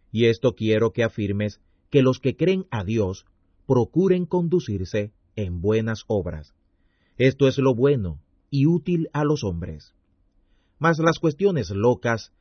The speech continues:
y las genealogías y contenciones y debates acerca de la ley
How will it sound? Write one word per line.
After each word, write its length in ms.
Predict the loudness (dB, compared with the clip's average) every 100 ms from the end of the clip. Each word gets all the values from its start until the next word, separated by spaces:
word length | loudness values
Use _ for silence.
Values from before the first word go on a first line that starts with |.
| _ 0
y 100 | 2
las 160 | 2
genealogías 960 | 0 -2 -2 -4 -4 -2 0 0 -2 -6
y 100 | -8
contenciones 1000 | -4 -4 -4 -6 -6 -4 -2 -2 -4 -6 _ _ _
y 140 | -2 2
debates 520 | 2 2 0 -4 -4
acerca 520 | -6 -4 -4 -4 -6
de 100 | -4
la 140 | -6 -4
ley 400 | -2 -2 -4